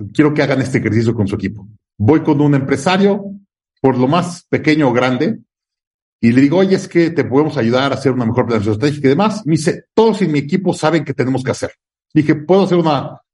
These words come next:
una prueba?". "Sí, con mucho gusto". Me salgo de la oficina y el primer cristiano que va caminando por el pasillo, lo agarro, lo meto a la oficina con el jefe o la jefa, y le digo, "A ver, dile a tu jefe o a tu jefa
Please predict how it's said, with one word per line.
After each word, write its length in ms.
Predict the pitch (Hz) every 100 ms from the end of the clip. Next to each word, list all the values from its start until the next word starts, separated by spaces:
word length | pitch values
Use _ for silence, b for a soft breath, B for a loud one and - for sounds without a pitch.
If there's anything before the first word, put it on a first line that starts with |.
| _
una 180 | 147 147
prueba?". 320 | 185 240 285 -
"Sí, 180 | 196
con 160 | 196 143
mucho 200 | 147 170
gusto". 220 | 240 - - _
Me 100 | 117
salgo 260 | 156 180 180
de 60 |
la 60 | 131
oficina 460 | - 190 220 233 - _ _ _ -
y 80 | 120
el 120 | 113
primer 340 | 135 151 170
cristiano 440 | 160 127 156 151 139
que 60 |
va 120 | 135 139
caminando 520 | 127 127 120 120 120
por 140 | 110
el 120 | 101
pasillo, 580 | 98 120 165 160 190 - -
lo 100 | 110
agarro, 400 | 120 165 175 175
lo 100 | 123
meto 180 | 131 131
a 20 |
la 40 |
oficina 340 | 101 139 139 127
con 120 | 101
el 100 | 92
jefe 380 | - 165 175 247 -
o 120 | 101
la 100 | 101
jefa, 400 | 143 - 208 247 _ _ _ _ _
y 80 | 113
le 60 |
digo, 120 | 127
"A 120 | 139 156
ver, 60 |
dile 180 | 160 208
a 80 | 202
tu 80 | -
jefe 320 | 160 147 185
o 100 | 156
a 80 | 117
tu 80 | 135
jefa 400 | 139 143 208